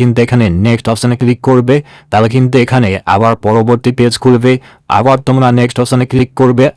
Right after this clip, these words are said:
আবার কিন্তু পরবর্তী অপশনটা কিন্তু এইভাবে খুলে যাবে।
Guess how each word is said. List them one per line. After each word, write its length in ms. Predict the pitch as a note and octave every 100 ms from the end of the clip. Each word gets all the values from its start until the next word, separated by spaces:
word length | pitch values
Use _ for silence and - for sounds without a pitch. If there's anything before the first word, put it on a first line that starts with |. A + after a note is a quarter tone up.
| F2
আবার 160 | F2+ A2
কিন্তু 180 | A2+ A#2+ A#2+
পরবর্তী 460 | G#2 G#2+ A2 A2+ - G#2+
অপশনটা 280 | E2+ A2 A2
কিন্তু 220 | A#2 A2 D#3+ D3 - _ _
এইভাবে 240 | G#2+ A2+ B2+ -
খুলে 160 | F#2+ D#2+
যাবে। 180 | C2+